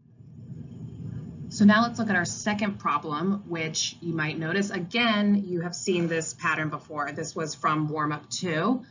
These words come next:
And in warm-up two, it asks you what the number of circles would be in figure four, which is the next one in this series. Um, but this one is asking for figure seven. So if you, again, drew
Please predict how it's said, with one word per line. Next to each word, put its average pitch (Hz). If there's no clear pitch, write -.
And 170
in 165
warm-up 170
two, 233
it 190
asks 165
you 151
what 147
the 165
number 151
of 151
circles 226
would 165
be 156
in 151
figure 165
four, 156
which 156
is 160
the 160
next 160
one 151
in 147
this 147
series. 151
Um, 156
but 175
this 240
one 254
is 214
asking 175
for 165
figure 147
seven. -
So 190
if 196
you, 214
again, 208
drew 214